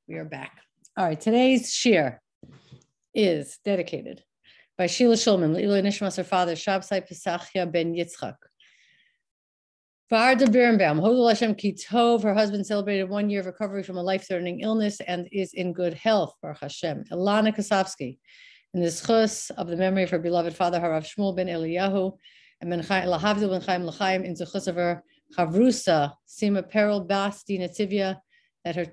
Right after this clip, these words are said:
tefillos should be Mekayim Latova. Jenny Felder, Le'ilui Nishmas, her mother, Fega Bas Yehuda.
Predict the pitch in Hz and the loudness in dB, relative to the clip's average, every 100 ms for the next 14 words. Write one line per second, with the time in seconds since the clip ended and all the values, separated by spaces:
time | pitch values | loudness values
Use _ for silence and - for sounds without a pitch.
0 | - - - 220 214 202 196 - 170 170 | -14 -20 -4 2 4 2 0 -4 -4 -4
1 | 175 196 180 180 175 185 160 147 - _ | -4 -2 0 0 -2 -2 -2 -2 -12 _
2 | _ _ _ _ - 190 196 202 - 269 | _ _ _ _ -2 2 4 2 4 4
3 | 277 196 156 131 _ _ _ _ _ - | 4 4 0 -2 _ _ _ _ _ -8
4 | 214 233 220 226 226 226 208 196 190 196 | -2 0 0 -2 -2 -4 -4 -4 -4 -4
5 | 196 - 214 220 220 214 180 208 214 208 | -6 -6 -4 -2 -2 -4 -2 -2 -2 -6
6 | - - - 190 175 - 185 165 143 127 | -16 -20 -8 -6 -4 -2 0 0 -4 -8